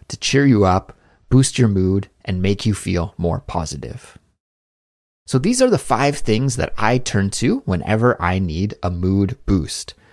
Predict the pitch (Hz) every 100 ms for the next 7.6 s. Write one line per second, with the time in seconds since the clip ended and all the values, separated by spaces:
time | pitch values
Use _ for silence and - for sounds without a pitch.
0 | _ - 95 - - 143 180 180 151 -
1 | 156 131 104 - 127 135 - - 92 78
2 | 117 - - 110 78 165 254 - _ _
3 | - 139 - 170 151 226 269 180 185 123
4 | 101 104 113 127 - 101 127 117 107 104
5 | 120 120 95 80 98 190 190 - - 95
6 | 101 98 104 104 107 107 95 95 - 87
7 | 82 80 101 139 147 147